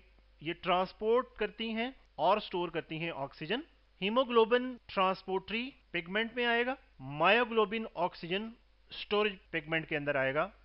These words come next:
इसी तरह से ट्रांसपोर्ट, प्रोटेक्टिव, प्रोटेक्टिव फंक्शन में ये बॉडी को डिफेंड करते हैं against different pathogen और ब्लड क्लॉटिंग के तौर पे। इसकी एग्जांपल एंटीबॉडीज हैं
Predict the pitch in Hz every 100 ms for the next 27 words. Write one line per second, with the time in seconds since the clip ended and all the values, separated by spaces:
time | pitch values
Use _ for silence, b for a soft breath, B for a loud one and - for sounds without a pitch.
0 | - - 247 233 254 240 277 - 190 185
1 | 190 - 220 202 - - - - 214 -
2 | 214 - 247 185 - - 165 202 - 294
3 | 269 208 185 214 208 220 233 208 202 160
4 | 160 180 208 208 - _ _ _ 190 185
5 | 165 165 - 214 226 175 135 170 160 175
6 | 165 147 160 220 - - - 127 120 156
7 | 180 214 285 - _ 156 156 185 190 262
8 | - _ - 156 160 143 165 190 - 175
9 | 160 170 165 160 _ - - 165 151 131
10 | - - - 180 - 247 185 202 208 262
11 | 262 262 226 _ - 165 175 190 196 160
12 | 143 190 233